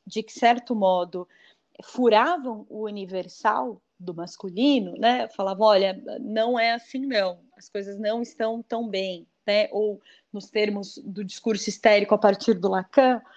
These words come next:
a histeria é aquilo que faz furo na ordem vigente, o feminismo tem a mesma função, né? Porque ele vai mostrando essa construção, ele vai pensando e retomando essas questões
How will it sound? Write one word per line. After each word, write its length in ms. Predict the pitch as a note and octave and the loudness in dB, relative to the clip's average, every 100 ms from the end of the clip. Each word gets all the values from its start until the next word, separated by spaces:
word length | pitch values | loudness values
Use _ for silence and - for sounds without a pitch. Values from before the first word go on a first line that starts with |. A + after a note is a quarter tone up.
| - _ _ | -20 _ _
a 140 | - F#3+ | -2 -2
histeria 540 | - G#3 G#3 B3+ A#3+ A3 | 0 0 2 4 6 6
é 200 | F#3+ G3+ | 2 -2
aquilo 440 | G3+ - A#3+ A3 | -4 -10 -8 -8
que 180 | A3 A3+ | -8 -10
faz 340 | - G#3+ G#3 | -4 -4 -4
furo 520 | - C4+ C4+ G#3+ G#3 - | -10 -4 -4 -4 -8 -8
na 220 | G#3 G3 | -6 -2
ordem 360 | G3 F#3+ F3+ F3+ | -2 -4 -8 -10
vigente, 920 | E3+ D#3 G#3+ C#4+ B3 - - - - _ _ _ _ _ - | -12 -6 -4 -4 -6 -10 -18 -18 -20 _ _ _ _ _ -12
o 80 | |
feminismo 680 | D4 D#4 D4+ C#4+ B3+ C4+ C#4 | -8 -4 0 0 0 -4 -6
tem 200 | C#4+ C#4 C#4 | -2 -2 -2
a 60 | |
mesma 340 | B3 B3 D4 D4 | -4 -6 -10 -10
função, 720 | D#4+ F#4+ - - G#3+ B3+ C4 _ - | -12 -14 -10 0 0 0 -10 _ -4
né? 280 | G3+ B3+ - - - - | 0 0 -4 -20 -12 -2
Porque 240 | G#3+ A3+ | 0 2
ele 140 | A3 | 2
vai 240 | G#3 A3+ D#4 | 2 0 2
mostrando 720 | C#4 - - C4 F4+ D4 A3 | -2 -2 -4 -2 0 0 2
essa 260 | A#3 A#3 | 2 0
construção, 800 | B3 C4+ C4+ D4 D4+ - C4+ B3+ - | -6 -4 -6 -10 -10 -4 -2 -2 -2
ele 140 | G#3+ | -4
vai 140 | G#3+ A3+ | 0 -2
pensando 680 | - C4 G#3+ - C#4 D#4+ C4+ | 0 0 0 0 2 4 2
e 40 | |
retomando 580 | A#3+ B3 G#3+ G3+ C#4+ B3+ | 0 -2 -4 0 2 0
essas 240 | A3 G#3 | -2 -12
questões 440 | - G3 C4 C4 | -14 -6 -2 -2